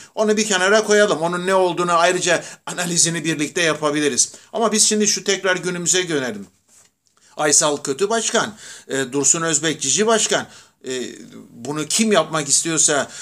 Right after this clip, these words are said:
e, kim bir takım birilerini, bazılarını bir yerlere poplamak istiyorsa burada karaya oturur. Hiç öyle palavradan bir takım, e, geyikler yapmaya gerek yok. Deniliyor ki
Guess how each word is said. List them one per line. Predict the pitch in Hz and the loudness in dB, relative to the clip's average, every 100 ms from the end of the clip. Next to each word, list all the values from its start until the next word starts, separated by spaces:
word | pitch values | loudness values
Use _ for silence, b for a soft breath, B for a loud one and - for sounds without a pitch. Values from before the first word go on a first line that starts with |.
| B - | B -6
e, | 131 131 127 | -2 -2 -2
kim | - 233 240 175 | -2 0 0 -2
bir | |
takım | - 165 175 165 160 B - | -2 -2 -2 -6 -8 B -6
birilerini, | 170 170 156 151 156 143 | -2 2 2 2 0 2
bazılarını | 151 156 143 147 147 147 139 | 4 4 4 2 0 0 0
bir | |
yerlere | 151 147 147 143 | 2 2 2 0
poplamak | 147 135 139 143 139 - | 0 -2 -2 -2 -2 -2
istiyorsa | - 202 240 196 139 B - | 0 2 4 2 0 B -12
burada | 151 165 151 | -4 -2 0
karaya | 139 143 139 | 0 2 2
oturur. | 127 113 104 B B - | -2 -6 -8 B B -8
Hiç | 269 285 262 220 185 - | -4 -2 0 0 0 2
öyle | 214 190 156 B B - | 4 4 2 B B 0
palavradan | 214 208 185 170 165 175 | 4 6 4 2 0 0
bir | 208 | 0
takım, | 185 160 165 143 | -2 -2 -4 -4
e, | 165 | -2
geyikler | 180 180 165 170 160 | 0 0 2 0 2
yapmaya | 175 160 143 139 | 2 0 -2 0
gerek | 160 175 226 220 | 0 2 2 4
yok. | 165 117 - _ _ _ _ _ b b b b b b b b b - | 2 2 -6 _ _ _ _ _ b b b b b b b b b -2
Deniliyor | 226 262 294 311 | 0 2 2 2
ki | - 269 | 2 -4